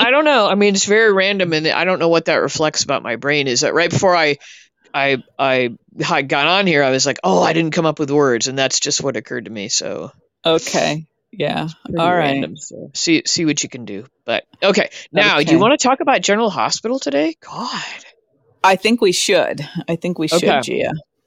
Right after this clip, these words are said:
Speaker 2: Um,
Speaker 1: All right.
Speaker 2: okay. Where would you like to begin? There was a lot, I thought. There was a lot of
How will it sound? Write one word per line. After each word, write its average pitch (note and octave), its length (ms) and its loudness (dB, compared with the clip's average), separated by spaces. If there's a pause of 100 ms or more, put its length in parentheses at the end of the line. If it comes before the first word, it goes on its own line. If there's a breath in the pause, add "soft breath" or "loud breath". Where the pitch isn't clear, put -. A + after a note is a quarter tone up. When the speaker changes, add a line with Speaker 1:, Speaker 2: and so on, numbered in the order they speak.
(240)
Speaker 2:
Um, D3+ 380 0
Speaker 1:
All C#3+ 140 -2
right. C3 160 -8 (600 loud breath)
Speaker 2:
okay. - 480 -2 (180)
Where G#3+ 220 0
would A#3 140 0
you G#3 80 2
like F#3 160 2
to - 80 -12
begin? E3 440 -2 (440)
There F#3+ 100 4
was G3+ 120 4
a A3 60 4
lot, A#3+ 440 6
I E3 100 2
thought. D#3+ 280 2
There E3 100 4
was E3 120 2
a E3+ 60 2
lot F#3 400 4
of F3+ 380 0